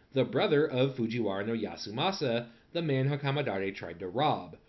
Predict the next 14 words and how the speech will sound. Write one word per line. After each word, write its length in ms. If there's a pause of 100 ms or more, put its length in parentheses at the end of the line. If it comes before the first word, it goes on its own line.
(420)
which 260
adds 480
yet 200
another 340
layer 360
onto 280
the 140
whole 260
being 400
mesmerized 680
by 140
your 160
target 480
thing. 260